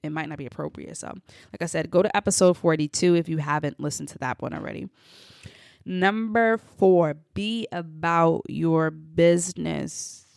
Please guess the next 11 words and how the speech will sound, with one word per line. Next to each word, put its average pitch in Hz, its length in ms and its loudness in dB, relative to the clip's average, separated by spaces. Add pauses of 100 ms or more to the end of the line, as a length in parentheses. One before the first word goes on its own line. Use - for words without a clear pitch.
(220)
My 156 120 -2
actions 190 560 0
been 190 380 0
louder 180 360 4
than 165 160 -4
my 165 140 -2
words. 170 300 0
Be 170 240 -4
about 202 380 -2
your 202 120 -2
business. 180 760 -8